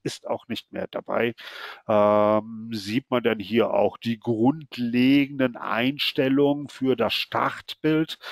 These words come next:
die abgebildet werden auf ein Storyboard. Das wird in der Plist-Datei umgesetzt. Apple verlangt das so, wir haben es jetzt an der Stelle mittlerweile umgesetzt.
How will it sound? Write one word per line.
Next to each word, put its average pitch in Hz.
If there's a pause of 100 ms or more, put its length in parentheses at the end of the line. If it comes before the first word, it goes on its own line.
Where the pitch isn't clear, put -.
(160)
die 127
abgebildet 120
werden 107
auf -
ein -
Storyboard. 143
Das -
wird 101
in 101
der 101
Plist-Datei 120
umgesetzt. 107 (520)
Apple 117
verlangt 104
das 101
so, 104
wir 101
haben 95
es -
jetzt -
an -
der -
Stelle - (440)
mittlerweile 87
umgesetzt. -